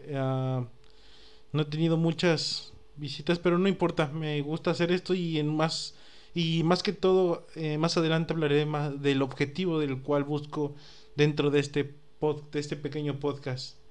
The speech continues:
Y, pues, si pueden compartir igual para que conozcan más sobre este tipo de programa que estoy haciendo y también para ver cualquier mejora, cualquier cosa que podamos arreglar,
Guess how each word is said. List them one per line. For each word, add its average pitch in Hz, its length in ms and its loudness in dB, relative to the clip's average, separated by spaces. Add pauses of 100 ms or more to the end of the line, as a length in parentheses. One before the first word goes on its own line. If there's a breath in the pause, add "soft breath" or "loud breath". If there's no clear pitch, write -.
(140)
Y, 131 440 0 (100)
pues, 131 320 0
si 123 160 -4
pueden 143 280 -4
compartir 151 540 -4
igual 180 340 2 (500 loud breath)
para 170 140 2
que 165 140 -2
conozcan 170 400 2
más 190 260 2
sobre 165 760 2
este 170 200 0
tipo 170 340 -2
de 170 60 2
programa 165 380 2
que - 40 -6
estoy 160 180 0
haciendo 175 340 0
y 175 60 -4
también 151 380 0
para 147 200 -2
ver 135 280 -4
cualquier 139 360 -2
mejora, 151 420 4
cualquier 135 320 -2
cosa 147 240 -2
que - 80 -8
podamos 143 460 2
arreglar, 147 420 0